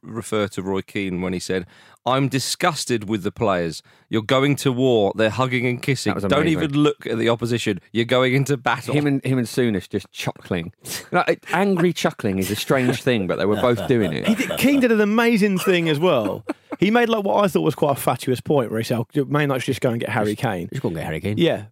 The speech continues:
Speaker 3: but, but I think it was a re-, I mean, we can, we can deconstruct that all you want,
Speaker 1: Yeah.
Speaker 3: but, uh,
Speaker 2: It's
Speaker 3: I,
Speaker 2: not
Speaker 3: I,
Speaker 2: like that now, is it?
Speaker 3: yeah,
Speaker 2: They could have
Speaker 3: yeah.
Speaker 2: done that in the past.
Speaker 3: I don't suggest we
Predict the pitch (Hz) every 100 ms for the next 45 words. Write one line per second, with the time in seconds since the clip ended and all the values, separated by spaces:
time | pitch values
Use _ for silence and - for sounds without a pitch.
0 | _ 160 208 196 185 175 151 135 135 139
1 | 135 139 139 131 147 147 135 156 139 120
2 | 120 127 110 127 113 113 110 87 104 123
3 | 131 127 185 151 151 131 107 92 90 127
4 | 123 147 - 160 135 165 127 113 98 90
5 | 92 - - 151 151 185 127 143 - 131